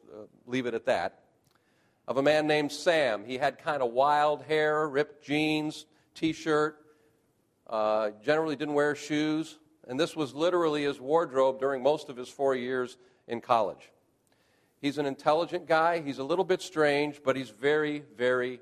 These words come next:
bright. He became a Christian while he was attending college.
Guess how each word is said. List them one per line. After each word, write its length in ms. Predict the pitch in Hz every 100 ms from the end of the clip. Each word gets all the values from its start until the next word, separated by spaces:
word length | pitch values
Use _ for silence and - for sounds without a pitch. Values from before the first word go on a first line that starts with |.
| -
bright. 320 | 110 92 71 _ _ _ _ _ _ _ _ _ _ _ _ -
He 80 |
became 380 | 165 170 208 208
a 40 | 185
Christian 500 | 214 220 - 143 - -
while 200 | 120 123
he 100 | 135
was 160 | 131 139
attending 380 | 143 147 139
college. 540 | 131 151 127 95 -